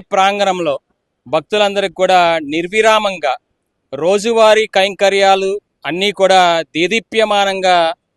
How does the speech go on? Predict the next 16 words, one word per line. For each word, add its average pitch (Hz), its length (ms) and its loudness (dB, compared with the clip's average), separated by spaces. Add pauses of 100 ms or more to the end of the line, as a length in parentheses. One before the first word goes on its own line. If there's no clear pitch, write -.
(120)
ఈవేళ 175 340 0 (460)
ప్రతిరోజు 214 580 -2 (480)
ఈ 202 40 -4 (140)
రోజు 214 260 0
మొదలుకొని 180 460 -4 (520)
నిర్వహించుకుంటూ 180 800 -4 (600)
మరి 175 200 -4
సాయంత్రం 214 560 -2
కూడా 208 200 2
ప్రతిరోజు 202 380 -2 (100)
సాయంత్రం 196 480 -2
కూడా 190 160 4 (640)
ఒక 160 140 -2 (640)
నవహారతులు 180 880 2 (400)
రూపంలో 196 520 0 (600)
ఈ 175 40 -2